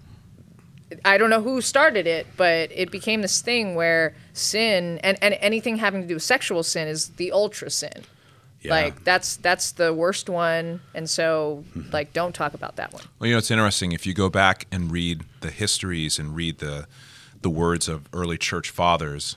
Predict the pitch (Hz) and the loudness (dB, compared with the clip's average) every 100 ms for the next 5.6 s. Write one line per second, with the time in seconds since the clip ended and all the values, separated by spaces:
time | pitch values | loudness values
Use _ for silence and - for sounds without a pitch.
0 | - - 85 85 85 85 - 82 76 73 | -12 -12 -8 -4 -2 -2 -4 -4 -6 -6
1 | 82 95 87 71 65 69 - - - - | -2 0 0 -4 -10 -14 -18 -20 -20 -10
2 | 80 78 76 73 - 98 104 98 92 85 | -4 -2 -2 -6 -2 4 4 4 0 0
3 | 80 - 85 78 78 78 - - 82 82 | -2 -4 -4 -2 -2 0 -2 -4 -6 0
4 | 78 - - - - - 80 80 78 78 | 0 -2 -6 -10 -18 -14 -4 -4 -2 -4
5 | 73 67 - 78 71 69 | -4 -6 -8 -6 -4 -6